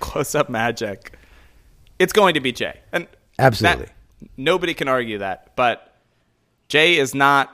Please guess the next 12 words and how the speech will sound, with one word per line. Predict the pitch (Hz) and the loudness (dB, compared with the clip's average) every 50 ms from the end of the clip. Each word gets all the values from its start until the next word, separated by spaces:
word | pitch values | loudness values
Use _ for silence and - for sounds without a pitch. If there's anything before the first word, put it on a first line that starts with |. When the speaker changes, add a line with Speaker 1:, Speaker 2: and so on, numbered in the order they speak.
| _ _ _ _ _ | _ _ _ _ _
Speaker 1:
some | - - 277 269 | -6 -4 -4 -4
sort | - - - 135 127 | -2 -2 -2 -2 -2
of | 117 113 | -4 -6
deity. | - 123 127 117 104 92 82 85 - _ _ _ _ _ _ | -6 -4 -4 -2 -4 -4 -8 -14 -18 _ _ _ _ _ _
Jay | - 127 139 147 | -2 0 0 2
is | 156 156 139 123 117 | 0 0 -4 -8 -6
bound | 113 139 139 139 143 143 143 135 123 | -4 -2 0 0 0 -2 -4 -4 -4
by, | - 123 120 123 120 | -4 -2 -2 -2 -4
they | - 123 131 135 135 | -4 -4 -6 -2 0
have | 170 170 - | -2 -2 -2
hooves, | - - 185 233 208 165 143 - | 2 2 2 2 2 0 -6 -8
Joe. | - 120 107 101 92 - | -8 -8 -8 -8 -10 -14